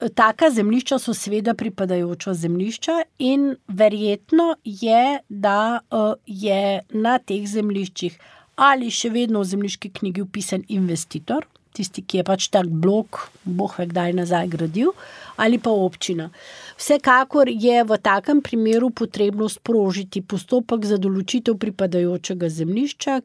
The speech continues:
ki poteka po določilih Zvetla. Zvetl, to je krajšava za zakon o vzpostavitvi etažne lastnine. In v bistvu o tem potem odloča okrajno sodišče, eh, ki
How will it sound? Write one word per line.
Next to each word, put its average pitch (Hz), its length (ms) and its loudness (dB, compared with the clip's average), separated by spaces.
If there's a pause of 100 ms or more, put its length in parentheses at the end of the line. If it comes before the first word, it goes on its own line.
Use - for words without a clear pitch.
ki 233 180 -4 (220)
poteka 185 960 0 (160)
po 196 120 -6
določilih 180 840 -4 (100)
Zvetla. 180 640 -2
Zvetl, 185 320 -2
to 180 160 -6
je - 80 -14
krajšava 170 560 0
za 165 240 -2
zakon 165 400 0
o - 60 0
vzpostavitvi 180 640 -6
etažne 165 400 -4
lastnine. 277 480 0 (640)
In 269 300 2 (120)
v 233 140 2
bistvu 247 480 0 (140)
o 196 100 0
tem 220 280 0
potem 208 360 -4
odloča 185 880 -2
okrajno 185 580 -2
sodišče, 214 760 -2 (240)
eh, 185 560 -2 (240)
ki 220 240 -2